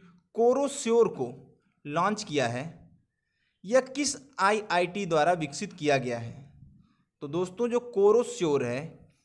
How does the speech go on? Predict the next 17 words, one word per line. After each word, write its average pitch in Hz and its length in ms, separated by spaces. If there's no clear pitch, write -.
ये 196 340
आईआईटी 214 680
दिल्ली 170 420
के 156 80
द्वारा 147 280
लॉन्च 131 320
किया 127 200
गया 117 200
है 127 140
और 156 200
ये 214 200
है 233 120
हमारे 165 280
मानव 165 260
संसाधन 156 460
विकास 139 280
मंत्री 147 340